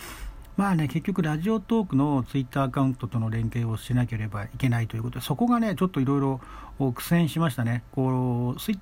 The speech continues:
Twitterの方のね、あ、うん、そのアカウントのパスワードとかがそれぞれね、こうあるんですけれども、それがもう全然把握していなくてですね、もうパスワードのね、再発行とかいろいろ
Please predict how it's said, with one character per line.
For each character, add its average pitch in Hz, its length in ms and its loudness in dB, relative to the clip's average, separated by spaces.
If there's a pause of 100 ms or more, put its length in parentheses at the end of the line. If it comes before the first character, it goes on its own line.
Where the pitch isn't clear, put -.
Twitter 240 320 2
の 220 100 4
方 190 140 2
の 110 80 2
ね、 135 140 -2 (1080)
あ、 147 180 -2
う 143 60 0
ん、 117 320 2
そ 131 80 0
の 123 320 2 (320)
ア 131 120 -2
カ 170 120 4
ウ 170 80 4
ン 170 80 2
ト 160 140 -2
の 156 360 0
パ 139 140 0
ス - 140 -2
ワ 175 80 4
ー - 20 0
ド 123 120 -2
と 117 100 -8
か 110 100 -6
が 104 140 -6
そ - 140 -2
れ 196 100 4
ぞ 165 100 2
れ 110 160 -4 (720)
ね、 131 380 2
こ 123 240 0
う - 20 -2
あ 143 60 2
る 135 100 0
ん 113 60 0
で 107 80 -4
す - 100 -14
け 120 80 -6
れ 110 80 -4
ど 110 80 -6
も、 110 140 -4
そ 165 120 -2
れ 185 80 2
が 196 120 2
も 175 180 4
う 123 60 0
全 156 180 2
然 151 580 0 (380)
把 180 280 2
握 180 140 0
し - 60 -4
て 170 100 0
い 151 60 2
な 151 100 0
く - 80 -10
て 123 100 -6
で 104 80 -8
す - 80 -12
ね、 127 140 -8 (380)
も 120 300 0
う - 100 -10
パ 143 80 0
ス 143 100 -2
ワ 151 100 2
ー - 20 0
ド 123 80 2
の 110 100 -2
ね、 156 140 4
再 143 200 0
発 139 240 -6
行 123 140 -2
と 123 100 -4
か 120 120 -2
い 123 60 2
ろ 151 120 2
い 147 40 0
ろ 135 140 0